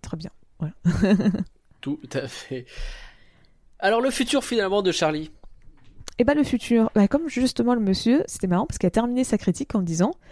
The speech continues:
Speaker 1: Ils seront tous deux, bien sûr, disponibles pendant très longtemps en vidéo. »
Speaker 2: Hmm.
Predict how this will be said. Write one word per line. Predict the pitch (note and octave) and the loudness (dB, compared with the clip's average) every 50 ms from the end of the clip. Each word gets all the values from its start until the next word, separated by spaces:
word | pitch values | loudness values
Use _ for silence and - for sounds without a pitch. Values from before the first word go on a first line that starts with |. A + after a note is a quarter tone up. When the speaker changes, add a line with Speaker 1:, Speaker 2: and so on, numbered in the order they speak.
| - - - - - - | -20 -20 -20 -20 -6 -2
Speaker 1:
Ils | - A3+ F#3+ | 0 0 0
seront | - - G#3+ F#3 G3 B3+ - - - _ _ | 2 2 2 2 2 0 -2 -4 -8 _ _
tous | - C#4+ C#4 | -8 -8 -2
deux, | A#3 G#3 A#3 F4 - - | 0 2 2 2 0 -4
bien | D3+ D3 D3 | -6 -6 -6
sûr, | C#3+ - - C#4 D#4+ D#4 - | -6 -2 0 0 0 0 -2
disponibles | - - - - - F3 A#3+ D4+ - | -6 -12 -4 -2 0 0 0 0 -2
pendant | - E3+ D#3+ D#3 | 0 0 0 0
très | - - - D4 D4 | 0 0 0 0 0
longtemps | C4 A3 - C4 C4 | 0 0 -2 0 0
en | A#3+ | 2
vidéo. » | G3+ G#3 F#3+ F#3 E3 D#3 D#3+ - _ _ - _ _ _ _ - - - - - _ - _ - | 2 2 2 2 2 2 0 -4 _ _ -20 _ _ _ _ -20 -20 -20 -20 -20 _ -20 _ -10
Speaker 2:
Hmm. | B2 B2 B2 | -8 -6 -6